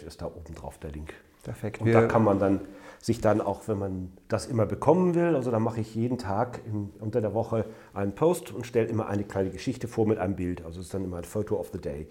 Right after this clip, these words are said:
Speaker 1: Und dazu gehört dann immer eine mehr oder weniger lange Geschichte. Meistens sind das so drei, vier Absätze. Und wenn man dann also sich als durch Liken <laughs> als Follower, äh, das, das, das geht nur auf Anglodeutsch, ne? <laughs>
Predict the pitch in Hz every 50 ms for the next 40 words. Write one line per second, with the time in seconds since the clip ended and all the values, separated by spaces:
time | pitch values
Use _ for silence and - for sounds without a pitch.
0 | - - 85 101 95 - - 113 104 90 - - - - 104 87 92 95 - 95
1 | 95 95 92 90 87 85 85 85 87 82 80 85 78 80 85 85 87 82 87 82
2 | 80 80 - - _ 85 80 82 85 87 82 78 76 - 85 80 - - 80 76
3 | 76 80 - - 87 82 - 82 - - 80 - 85 80 - - 80 - - -
4 | - - - - 87 82 - - 90 - - - - _ - 135 120 117 120 -
5 | - - - 123 113 117 113 107 101 110 107 104 101 98 92 - - - - -
6 | 110 101 110 107 95 - 104 - 87 98 - - - - - - - - - _
7 | _ - 117 - - - - 110 110 104 135 139 - - 151 143 139 139 - -
8 | - 156 143 - - - - 170 165 160 - 160 170 - - - - - - 190
9 | 202 175 147 135 139 135 - - 107 110 - - - 98 - - - - - -
10 | - 117 110 - - 120 120 120 120 107 98 90 - - - 110 101 104 104 98
11 | 107 104 104 107 - - 120 127 123 -